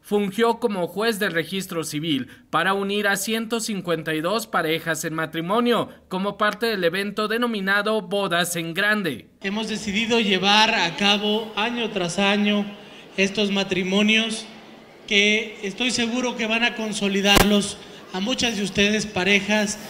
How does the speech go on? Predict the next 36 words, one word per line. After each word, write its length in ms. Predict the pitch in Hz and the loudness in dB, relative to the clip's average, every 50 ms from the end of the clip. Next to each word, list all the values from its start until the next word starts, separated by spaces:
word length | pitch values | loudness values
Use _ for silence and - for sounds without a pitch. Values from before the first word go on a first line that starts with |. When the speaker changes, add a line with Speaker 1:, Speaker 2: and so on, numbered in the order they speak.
| - - - - - - | -14 -16 -18 -18 -10 -6
Speaker 2:
incluso 420 | 175 175 165 - 220 233 220 226 220 | -6 -4 -2 -2 0 0 2 2 2
algunos 480 | 214 202 190 220 226 220 220 214 214 | 2 2 0 0 0 0 -2 -2 -4
que 160 | 214 - 185 | -4 -4 -2
ya 320 | 180 185 196 196 208 208 208 | 0 2 4 4 2 2 0
tenían 380 | 202 190 190 196 196 202 202 | -2 -2 0 0 0 0 -2
algún 280 | 196 190 180 190 196 196 | -4 -4 -4 -6 -6 -4
tiempo 480 | - 196 196 196 185 175 202 196 190 190 - - - - - - - - | -4 -2 -2 -2 -2 -2 -2 -2 -2 -4 -8 -12 -20 -20 -20 -20 -14 -10
viviendo 400 | - 180 175 196 190 190 196 196 | -6 -2 0 2 2 2 0 -2
juntos, 440 | 190 - 214 233 226 226 233 226 226 | -4 -2 -2 -2 -2 -2 -2 -2 -2
les 200 | 214 196 190 180 | -2 -2 -2 0
da 180 | 202 208 208 | 0 2 2
mucho 240 | 214 208 208 208 - | 2 0 -2 -2 -2
mayor 320 | 202 185 185 185 190 202 196 | -2 0 0 2 0 0 0
certeza 720 | 190 208 196 185 196 - 202 202 202 - 214 214 202 196 - - - - - - - - | 0 0 -2 0 2 2 4 4 4 4 2 2 2 0 -2 -8 -14 -16 -18 -18 -16 -10
para 200 | - 175 175 170 | -6 -4 -4 -4
ustedes, 500 | 175 175 - 196 190 196 190 202 208 202 | -4 -2 0 2 4 6 6 4 4 2
para 300 | - - 196 185 170 165 | 0 -2 -2 -2 -2 -2
sus 180 | 160 175 165 160 | -2 -2 2 6
hijos, 400 | 226 247 226 226 233 214 190 - | 6 6 6 6 2 0 0 -2
para 280 | - - 175 160 156 156 | -4 -6 -6 -6 -6 -6
quien 200 | - - 170 170 | -6 -6 -4 -4
los 160 | 170 160 - | -4 -4 -4
tiene 560 | - 208 202 196 202 202 208 214 214 214 - - - - - - - | -2 2 2 2 2 2 2 0 0 -2 -6 -12 -14 -16 -16 -8 -4
y 100 | - 190 | -4 0
para 300 | - - 190 180 180 185 | 2 4 4 6 4 4
quien 200 | - 196 - - | 2 4 4 4
no 120 | 196 220 | 4 4
los 200 | 240 233 214 208 | 2 2 0 0
tiene, 520 | - - 220 214 214 214 214 226 233 226 226 - - - - - - - | 2 2 4 4 4 4 2 0 0 0 -4 -8 -14 -18 -18 -18 -10 -6
pues 140 | 202 196 | -6 -4
consolida 560 | - - 202 196 185 196 196 190 220 214 214 208 | 0 0 0 2 2 0 0 0 0 0 0 0
un 80 | 196 | 0
valor 240 | 190 196 190 196 190 | 0 0 0 0 -2
fundamental. 680 | - - 196 185 175 180 175 165 170 160 - - 135 135 139 - - - - - - - - - - - - - - - | -2 -2 -2 -2 0 -2 -2 -2 -4 -6 -6 -8 -8 -10 -10 -14 -18 -20 -20 -20 -20 -20 -20 -20 -20 -20 -20 -20 -2 2
Por 140 | - 214 | 4 6
eso, 420 | 240 254 - - 277 269 269 269 | 6 6 6 6 6 6 6 4